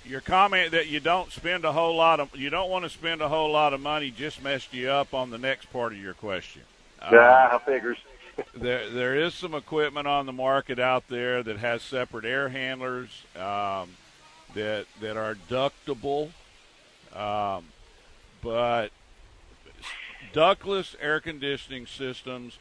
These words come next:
Speaker 1: are not cheap. And a lot of people get on the internet and they wanna surf around and they see these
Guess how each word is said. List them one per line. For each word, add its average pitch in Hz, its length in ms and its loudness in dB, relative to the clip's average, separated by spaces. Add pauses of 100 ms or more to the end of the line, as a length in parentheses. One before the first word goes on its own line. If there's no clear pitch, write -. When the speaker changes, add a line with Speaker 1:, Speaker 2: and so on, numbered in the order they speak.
Speaker 1:
are 120 420 0 (160)
not 110 400 -4 (200)
cheap. 110 320 -8 (400)
And 101 580 -10 (400)
a 95 100 -8
lot 131 240 4
of 151 60 -4
people 151 300 -6
get 143 180 -2
on 147 180 2
the 123 80 -10
internet 147 800 0 (100)
and 117 120 -12
they 120 80 -8
wanna 120 260 -8
surf 131 360 -8
around 139 760 0
and 120 120 -8
they 113 120 -8
see 123 280 -12
these 110 280 -12